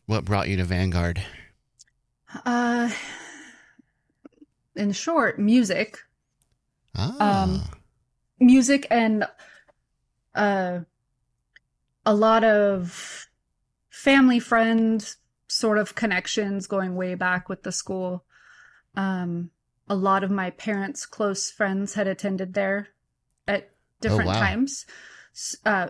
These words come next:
Speaker 2: yeah, back in the day.
Speaker 1: Generations.
Speaker 2: <laughs> Yeah, so back when it was S C C. So there was, um, and we attended an Assemblies of God church, which that's the, a denomination that Vanguard's, um, affiliated with.
Speaker 1: Yeah.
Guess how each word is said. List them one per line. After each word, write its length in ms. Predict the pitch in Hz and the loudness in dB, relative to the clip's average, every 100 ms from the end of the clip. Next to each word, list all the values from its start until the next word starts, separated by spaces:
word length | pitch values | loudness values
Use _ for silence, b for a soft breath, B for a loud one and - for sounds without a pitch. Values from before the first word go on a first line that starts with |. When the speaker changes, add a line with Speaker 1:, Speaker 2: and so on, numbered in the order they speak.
| - 220 | -6 0
Speaker 2:
yeah, 200 | 214 185 | 0 2
back 400 | 196 185 - - | 0 -2 -6 -10
in 160 | 202 190 | -6 -4
the 80 | 180 | -2
day. 80 | |
Speaker 1:
Generations. 880 | 185 247 90 85 131 - 82 80 - - | 2 2 2 0 0 0 -4 -4 -6 -14
Speaker 2:
<laughs> 40 | B B B B - | B B B B -4
Yeah, 640 | 208 247 240 202 175 170 | 0 2 2 0 -2 -6
so 240 | 175 - - | -6 -4 0
back 260 | 226 220 | 2 2
when 120 | 220 | 0
it 60 | - | -2
was 120 | 196 | -2
S 160 | 196 190 | -2 -2
C 140 | 220 | -4
C. 480 | 208 185 175 175 190 b b b b b b | -4 -4 -4 -6 -10 b b b b b b
So 320 | - - 262 233 | -8 -2 2 4
there 180 | 233 | 4
was, 420 | 226 226 196 208 - | 4 2 0 -6 -6
um, 640 | 196 196 185 175 175 175 - _ _ _ - | -4 -2 -2 -4 -4 -8 -12 _ _ _ 2
and 160 | 247 | 6
we 200 | 254 277 | 8 6
attended 400 | 240 240 226 220 | 4 2 2 2
an 120 | 208 202 | 0 -2
Assemblies 380 | 185 202 185 | -2 -2 -2
of 80 | 170 | -4
God 220 | 180 180 | -2 -4
church, 260 | 160 190 - | -2 -6 -6
which 140 | 165 | -8
that's 240 | 185 175 - | -8 -8 -8
the, 160 | 190 - | -8 -8
a 60 | 185 | -10
denomination 640 | 160 190 180 180 170 185 | -6 -4 -2 -4 -6 -6
that 80 | 175 | -6
Vanguard's, 580 | 175 170 175 156 - - - | -6 -6 -8 -10 -12 -12 -8
um, 260 | 180 143 _ _ _ _ _ - | -8 -8 _ _ _ _ _ -8
affiliated 420 | - 220 190 175 | -2 0 0 -4
with. 220 | 175 180 | -8 -2
Speaker 1:
Yeah. 180 | 113 | -2